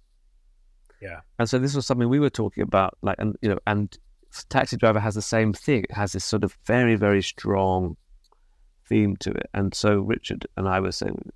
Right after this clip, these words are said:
Speaker 2: "Let's give Eileen a theme, uh, rather than the s-, rather than the score just simply being there to sort of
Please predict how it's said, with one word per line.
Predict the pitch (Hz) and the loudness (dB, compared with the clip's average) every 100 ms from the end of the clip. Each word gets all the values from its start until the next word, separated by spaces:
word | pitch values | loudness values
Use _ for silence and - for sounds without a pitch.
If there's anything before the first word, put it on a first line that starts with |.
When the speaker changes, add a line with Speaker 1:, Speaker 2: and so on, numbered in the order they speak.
| - | -4
Speaker 2:
"Let's | 113 110 | -2 0
give | 117 104 | 2 4
Eileen | 98 92 | 4 2
a | 85 | -2
theme, | - 110 101 - - - - _ - - - - - - _ - _ _ _ | -2 0 0 -2 -12 -20 -20 _ -20 -20 -20 -20 -20 -20 _ -20 _ _ _
uh, | 87 87 87 - | -6 -2 -2 2
rather | 107 107 98 | 4 4 2
than | 92 95 92 | 0 0 -2
the | |
s-, | 85 - - | -6 -10 -10
rather | 101 101 104 98 | 0 2 2 0
than | 90 92 90 90 85 | 0 0 0 -4 -4
the | 87 | -6
score | 82 - 95 90 | -6 -6 -4 -4
just | 85 | -4
simply | - - - 95 | -6 -8 -4 -4
being | - 92 90 | 0 0 0
there | 92 92 | 0 0
to | 87 - | -2 -6
sort | - - | -8 -8
of | 98 - | -8 -10